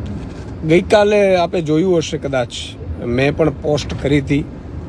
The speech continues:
આપે પણ જોઈ હશે અને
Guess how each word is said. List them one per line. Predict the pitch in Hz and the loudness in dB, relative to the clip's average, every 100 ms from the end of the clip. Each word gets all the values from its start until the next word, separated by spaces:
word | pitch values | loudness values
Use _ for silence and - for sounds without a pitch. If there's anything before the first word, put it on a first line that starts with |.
| - - - - - - - - | -12 -12 -12 -12 -12 -12 -10 -6
આપે | 120 147 | -4 -2
પણ | 139 151 | 2 2
જોઈ | 151 143 143 | 4 4 4
હશે | 143 - 147 151 - - - - - - - - - - - - - - - | 2 2 -4 -6 -10 -12 -12 -12 -12 -12 -10 -10 -10 -10 -10 -10 -10 -10 -2
અને | 117 127 139 139 143 139 143 | 2 4 4 6 6 4 2